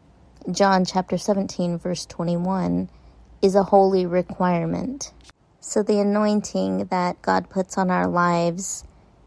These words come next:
helps to protect us from whatever may come our way, but also surrounding ourselves with God's people also helps to protect ourselves from whatever may come our way,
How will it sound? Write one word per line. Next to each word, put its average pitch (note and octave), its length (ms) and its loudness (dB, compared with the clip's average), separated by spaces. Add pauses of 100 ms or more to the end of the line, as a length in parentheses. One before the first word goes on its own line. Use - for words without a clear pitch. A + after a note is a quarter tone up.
(120)
helps - 400 2
to A3 60 -6
protect G3 580 -2
us E3+ 560 -2
from F#3+ 360 0
whatever F#3+ 380 0
may F#3 160 0
come F#3 260 -4
our E3 160 0
way, D#3+ 460 -2 (480)
but G3+ 240 8
also G3+ 540 6
surrounding F#3+ 680 0
ourselves F3+ 640 0
with F3+ 360 -2 (600)
God's G3 440 2
people F3 800 -4 (420)
also G3+ 360 4
helps - 440 -2
to - 80 -2
protect F#3 560 -2
ourselves E3+ 680 0
from E3+ 460 0
whatever F3 420 2
may E3 180 -4
come D#3+ 300 -8
our D#3 120 -2
way, D#3 360 0